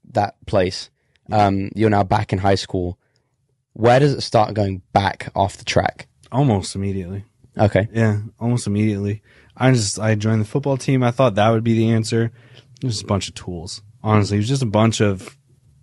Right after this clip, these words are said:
Speaker 2: guys that thought that they were better than everyone.
Speaker 1: Yeah.
Speaker 2: Um, I was obviously a little bit older, you know, and a little bit bigger, a little bit stronger.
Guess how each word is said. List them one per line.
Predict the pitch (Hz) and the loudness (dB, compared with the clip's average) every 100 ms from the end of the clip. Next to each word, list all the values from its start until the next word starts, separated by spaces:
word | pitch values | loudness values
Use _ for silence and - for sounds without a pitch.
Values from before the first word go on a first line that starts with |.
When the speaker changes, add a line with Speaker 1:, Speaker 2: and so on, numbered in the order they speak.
| - | -2
Speaker 2:
guys | 101 98 95 | 0 2 0
that | 101 90 - | -4 -6 -6
thought | 101 87 | -8 -8
that | - | -8
they | 98 | -6
were | 98 | -4
better | 92 87 95 | -4 -6 -4
than | 95 95 | -4 -2
everyone. | 95 95 95 95 95 95 | -2 -2 -2 -2 -4 0
Speaker 1:
Yeah. | 101 92 90 _ _ _ | 2 2 0 _ _ _
Speaker 2:
Um, | 101 104 104 101 98 95 95 - _ _ _ _ _ - _ _ - | 0 2 4 2 0 -2 -6 -12 _ _ _ _ _ -20 _ _ 0
I | 107 107 104 107 107 104 104 101 98 92 - _ _ _ _ _ _ _ _ _ _ _ _ _ _ _ _ _ - | 4 4 4 4 2 2 2 0 -2 -4 -8 _ _ _ _ _ _ _ _ _ _ _ _ _ _ _ _ _ -8
was | 110 101 | -4 0
obviously | 104 110 107 - | 0 0 -2 -4
a | 107 | -4
little | 104 98 | -4 -4
bit | 101 85 | -4 -6
older, | 120 127 123 127 123 123 120 _ _ _ _ _ | -4 -2 0 0 2 0 -4 _ _ _ _ _
you | 117 117 | 0 2
know, | 117 117 113 113 - | 4 4 4 0 -2
and | 104 101 101 101 98 | -2 0 0 0 -2
a | |
little | 98 98 | -4 -6
bit | 98 95 | -6 -2
bigger, | 113 113 | 0 0
a | 110 | 0
little | 107 | 0
bit | 98 90 | -2 -6
stronger. | - 120 117 117 117 113 110 | -4 0 2 2 2 2 2